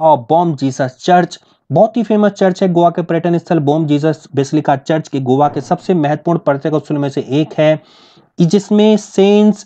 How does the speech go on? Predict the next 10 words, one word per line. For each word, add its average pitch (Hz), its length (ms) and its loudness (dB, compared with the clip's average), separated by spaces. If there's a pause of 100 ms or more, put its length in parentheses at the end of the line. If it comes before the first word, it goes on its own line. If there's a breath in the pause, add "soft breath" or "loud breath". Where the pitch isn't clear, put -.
(360 soft breath)
फ्रांसिस 190 600 0
जेवियर 175 500 2
के 175 160 -2
शरीर 175 360 0
की 180 380 0
अवस्थित 165 580 -2
बॉडी 147 340 2
रखी 147 320 -2
गई 151 220 2
है। 156 280 -2